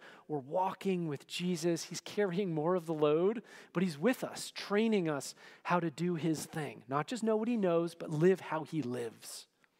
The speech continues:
The human yoke, right, also has some advantages. What it basically is telling us at a sort of elemental level is that the human yoke enables us to do more than we could before.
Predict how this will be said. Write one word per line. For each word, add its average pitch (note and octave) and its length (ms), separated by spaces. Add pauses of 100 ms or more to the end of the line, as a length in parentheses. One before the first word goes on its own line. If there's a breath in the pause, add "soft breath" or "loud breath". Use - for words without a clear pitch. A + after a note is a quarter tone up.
(1500 loud breath)
The F#3 80
human F4 340
yoke, F#3+ 460
right, C#4 240 (200)
also C4+ 360
has F#3 180
some F3+ 160
advantages. D#3 500
What F#3+ 140
it F#3+ 80
basically C4+ 380
is A3 100
telling D#3+ 320
us G#3+ 180
at E3 140
a D3+ 100
sort D#3 180
of D#3 60
elemental E3+ 480
level E3 340 (340 loud breath)
is F#3 160
that F#3+ 160
the F3 80
human B3+ 640
yoke F#3 380
enables G#3 440
us A3 160
to F#3 140
do A3+ 380
more A3 280
than F#3+ 160
we F3 100
could F#3+ 440
before. D3 420